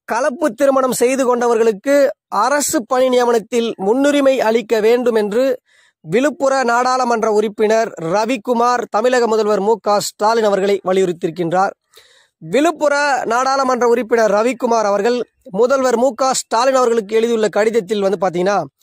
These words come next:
தமிழ்நாட்டில் அரசு வேலைவாய்ப்பு அலுவலகங்கள் மூலமாக அரசு பணிக்கு நியமனம் செய்யும் போது கலப்பு திருமண செய்து கொண்டவர்களுக்கு முன்னுரிமை தரப்பட வேண்டும் என்றும், முன்னுரிமை தரப்பட வேண்டியவர்களுடைய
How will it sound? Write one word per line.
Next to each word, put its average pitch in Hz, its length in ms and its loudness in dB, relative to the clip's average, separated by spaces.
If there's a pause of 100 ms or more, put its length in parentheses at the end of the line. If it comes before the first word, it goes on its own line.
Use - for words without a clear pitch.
(440)
தமிழ்நாட்டில் 285 1040 -2 (140)
அரசு 285 520 0
வேலைவாய்ப்பு 247 680 0
அலுவலகங்கள் 220 640 2
மூலமாக 214 800 0 (440)
அரசு 269 560 -2
பணிக்கு 269 520 0
நியமனம் 262 440 2
செய்யும் 226 380 0
போது 233 580 2 (160)
கலப்பு 247 640 -2
திருமண 254 540 2
செய்து 240 320 0
கொண்டவர்களுக்கு 214 840 0 (320)
முன்னுரிமை 277 760 2
தரப்பட 220 720 0
வேண்டும் 233 480 0
என்றும், 214 440 0 (840)
முன்னுரிமை 320 640 2
தரப்பட 285 400 -2
வேண்டியவர்களுடைய 254 580 2